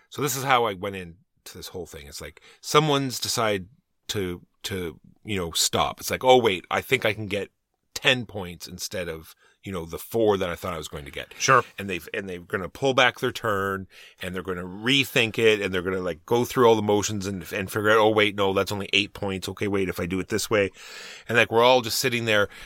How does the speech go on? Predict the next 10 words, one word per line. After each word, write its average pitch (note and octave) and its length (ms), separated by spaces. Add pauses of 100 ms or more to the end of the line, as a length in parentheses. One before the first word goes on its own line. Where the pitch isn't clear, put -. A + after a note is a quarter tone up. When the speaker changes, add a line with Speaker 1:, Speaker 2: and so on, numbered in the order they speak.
(1500)
Speaker 1:
you C3+ 100
know, G#2 320 (680)
"Can, - 200
can A2+ 200
we, F2+ 180 (300)
can G#2+ 180
we E2+ 100
play?" C#3 600
Speaker 2:
<laughs> G#3+ 60 (1080)
Speaker 1:
But, D3+ 180